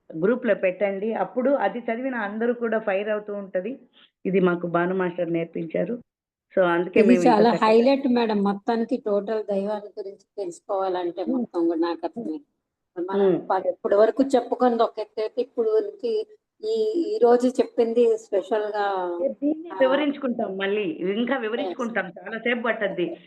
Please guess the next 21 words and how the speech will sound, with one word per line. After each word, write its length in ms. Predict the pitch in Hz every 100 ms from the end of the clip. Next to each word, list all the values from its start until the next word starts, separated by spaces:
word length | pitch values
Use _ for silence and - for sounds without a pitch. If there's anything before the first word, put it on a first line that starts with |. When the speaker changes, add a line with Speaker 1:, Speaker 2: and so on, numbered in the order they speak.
| - -
Speaker 1:
మూడు 140 | 220 233
Speaker 2:
ఎస్ 60 |
Speaker 1:
పారాగ్రాఫ్స్ 240 | 240 214 254
Speaker 2:
మేడం, 240 | 233 208
అందుకనే, 440 | 208 233 269 240
ఆ, 420 | 208 208 202 175 175
ఎస్ 260 | 185 -
మేడం, 200 | 202 185 254
దీని 180 | 262
గురించి 300 | 262 254 233 -
ఇప్పుడు 160 | 202
చెప్పండి. 300 | 185 196 240
Speaker 1:
నామం 200 | 254 285
Speaker 2:
Thank 180 | 311 214
you. 100 | 220
Speaker 1:
ప్రశాంతంగా. 680 | 190 220 220 208 208 226 - _ _ - - -
ఇప్పుడు 380 | 226 254 269 269
అయితే 400 | 254 254 311 294
ఈ 320 | 247 226 220
వీడియో 340 | 208 240 269 269
విని 340 | 233 247